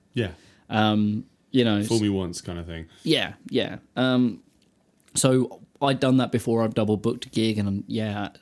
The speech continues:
Speaker 2: so I'm quite on it.
Speaker 1: Mm.
Speaker 2: Um,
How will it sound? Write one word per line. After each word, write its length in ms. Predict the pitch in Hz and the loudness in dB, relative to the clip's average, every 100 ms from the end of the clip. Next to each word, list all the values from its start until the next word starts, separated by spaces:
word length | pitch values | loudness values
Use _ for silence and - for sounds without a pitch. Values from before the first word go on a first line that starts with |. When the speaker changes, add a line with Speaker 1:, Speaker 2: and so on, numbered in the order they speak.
| 117 | -10
Speaker 2:
so 180 | 120 113 | -8 -4
I'm 100 | 113 | -4
quite 520 | - - 120 113 107 - _ _ _ _ _ _ _ _ _ _ - | -6 -8 -6 -4 -6 -8 _ _ _ _ _ _ _ _ _ _ 0
on 180 | 120 110 | 4 4
it. 220 | 98 - | 2 -2
Speaker 1:
Mm. 340 | 110 107 87 85 _ | -4 -2 -4 -10 _
Speaker 2:
Um, 480 | 110 101 101 101 | 0 2 2 0